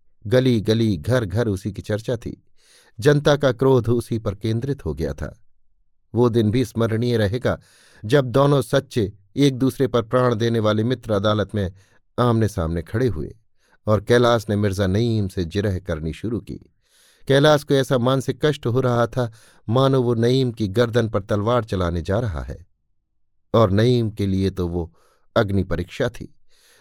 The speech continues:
दोनों के मुख उदास थे, एक का आत्मग्लानि से, दूसरे का भय से। नईम प्रसन्न बनने की चेष्टा करता था,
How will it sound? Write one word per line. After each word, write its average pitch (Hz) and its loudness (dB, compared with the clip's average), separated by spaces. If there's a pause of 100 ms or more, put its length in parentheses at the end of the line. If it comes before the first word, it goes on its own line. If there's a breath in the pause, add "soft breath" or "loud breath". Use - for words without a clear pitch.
(140 soft breath)
दोनों 147 4
के 147 -2
मुख 139 -2
उदास 135 2
थे, - -8 (480)
एक 131 2
का 117 0
आत्मग्लानि 104 0
से, 143 -8 (420 soft breath)
दूसरे 165 2
का 165 2
भय 160 0
से। - -14 (560)
नईम 131 4
प्रसन्न 127 -2
बनने 117 0
की 110 -10
चेष्टा 127 -4
करता 85 -2
था, - -14